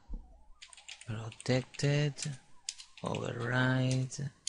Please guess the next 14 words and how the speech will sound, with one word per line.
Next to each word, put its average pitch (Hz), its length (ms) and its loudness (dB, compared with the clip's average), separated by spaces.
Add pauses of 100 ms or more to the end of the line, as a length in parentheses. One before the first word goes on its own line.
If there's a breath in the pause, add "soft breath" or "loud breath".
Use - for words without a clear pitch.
(460)
void, 131 760 2 (2000)
void. 120 500 0 (1600)
No 120 220 6
va 120 80 8
a 117 40 4
ser 120 220 2
ninguno 120 380 8
de 135 140 8
estos, - 640 0 (120)
sino 117 380 0
va 120 100 0
a 113 40 -4
ser 156 520 4
el 160 460 2